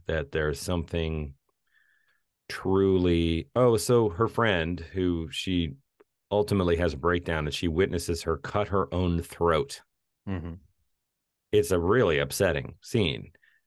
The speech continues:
Speaker 2: Yeah.
Speaker 1: Uh, so she witnesses her friend basically kill herself. She's standing up on the roof of their house.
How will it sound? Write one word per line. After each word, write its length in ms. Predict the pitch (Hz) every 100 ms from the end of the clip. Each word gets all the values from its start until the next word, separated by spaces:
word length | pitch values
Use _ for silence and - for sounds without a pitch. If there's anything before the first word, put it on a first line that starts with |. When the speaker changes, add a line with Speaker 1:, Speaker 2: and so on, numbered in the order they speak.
| _
Speaker 2:
Yeah. 180 | 87 90
Speaker 1:
Uh, 80 | 80 - -
so 100 | 92
she 240 | - 113
witnesses 600 | 95 113 131 104 87 87
her 100 | 87
friend 280 | - 95 82
basically 440 | 90 87 90 82
kill 320 | 69 - 131
herself. 560 | 123 71 - 65 67 -
She's 260 | 80 - 87
standing 320 | - 98 95
up 100 | 87
on 80 | 87
the 80 | 80
roof 280 | 90 95 85
of 80 | 78
their 160 | 73
house. 580 | 73 104 - - - -